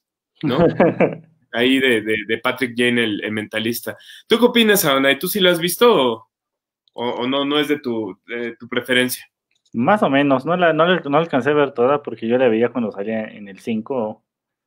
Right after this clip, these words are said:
Speaker 2: en el cinco, en el cuatro. Hace muchos,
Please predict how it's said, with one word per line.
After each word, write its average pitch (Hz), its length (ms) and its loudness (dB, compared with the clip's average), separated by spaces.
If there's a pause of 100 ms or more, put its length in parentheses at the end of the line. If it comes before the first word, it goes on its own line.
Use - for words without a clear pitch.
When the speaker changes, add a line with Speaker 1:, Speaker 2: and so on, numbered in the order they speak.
(540)
Speaker 2:
en 107 80 -4
el 101 100 -6
cinco, 117 400 -2
en 113 80 0
el 101 140 -2
cuatro. 123 600 4 (1160)
Hace 139 160 0
muchos, 135 440 -2